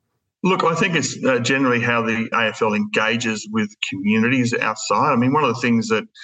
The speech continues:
you know, we, we wanna try and do in all our sport is to, is to make sure that, that the grassroots level, that the people are proud of the sport and, you know, that they, they wanna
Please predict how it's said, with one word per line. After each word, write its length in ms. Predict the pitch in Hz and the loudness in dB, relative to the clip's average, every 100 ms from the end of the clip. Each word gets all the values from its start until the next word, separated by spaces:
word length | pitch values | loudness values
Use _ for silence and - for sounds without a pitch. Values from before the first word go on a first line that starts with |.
| - - - | -14 -14 -2
you 100 | 104 | 0
know, 140 | 107 | 2
we, 220 | 110 107 | 0 -2
we 240 | 107 113 107 | -4 -2 0
wanna 220 | 107 104 | 0 0
try 280 | - 107 104 | 0 0 0
and 100 | 104 | 0
do 220 | 107 107 | 0 0
in 80 | 107 | 2
all 180 | 123 | 2
our 140 | 147 104 | 2 0
sport 380 | - 101 104 101 | -4 -2 -2 -2
is 120 | 104 | -4
to, 200 | - 120 | -4 -2
is 140 | 120 - | -2 -2
to 120 | 110 | 0
make 200 | 117 110 | 0 0
sure 300 | - 113 104 | 0 0 2
that, 160 | 104 - _ - - - - | 0 -2 _ -20 -20 -8 -6
that 160 | 123 | -2
the 80 | 123 | -2
grassroots 680 | 117 123 117 - 123 131 - | 2 2 2 0 0 0 0
level, 280 | 104 104 104 | 0 0 0
that 140 | 104 - _ | 0 -2 _
the 120 | 110 - _ - | -6 -6 _ -4
people 260 | 156 151 | -2 0
are 80 | 110 | -2
proud 320 | - 117 117 127 | -2 0 2 0
of 60 | |
the 80 | 113 | 0
sport 360 | - - 104 - 104 | -4 -2 -2 -2 -4
and, 220 | 104 104 - - - - | -2 -4 -6 -18 -18 -4
you 60 | 101 | 0
know, 100 | 107 | 0
that 140 | - | 0
they, 280 | 113 107 113 | 0 2 0
they 40 | |
wanna 360 | 113 120 113 | 2 2 0